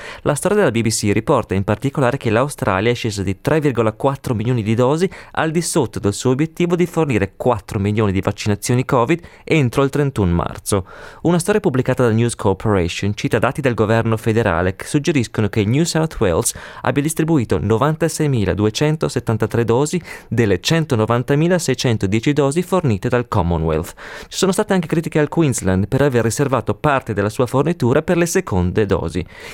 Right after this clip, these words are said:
I ministri Dan Tehan e David Littleproud hanno poi criticato gli stati in interviste rilasciate ieri mattina, come questa,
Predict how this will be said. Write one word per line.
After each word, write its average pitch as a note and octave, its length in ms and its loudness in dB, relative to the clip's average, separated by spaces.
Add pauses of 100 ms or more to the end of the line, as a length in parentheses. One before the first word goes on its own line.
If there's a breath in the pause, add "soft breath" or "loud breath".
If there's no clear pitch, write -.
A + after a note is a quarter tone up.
I - 80 2
ministri D#3 420 2
Dan A2 320 0
Tehan B2 440 2
e - 120 -4
David C3 320 0
Littleproud A2 680 0 (220 loud breath)
hanno D#3+ 180 0
poi F3+ 160 2
criticato D3 540 -2
gli C3 100 0
stati F3+ 500 -2
in D#3 60 4
interviste D3+ 540 0
rilasciate C#3 500 0
ieri C#3+ 220 2
mattina, F#2+ 500 -2 (140)
come F#3 200 2
questa, F#2+ 400 -4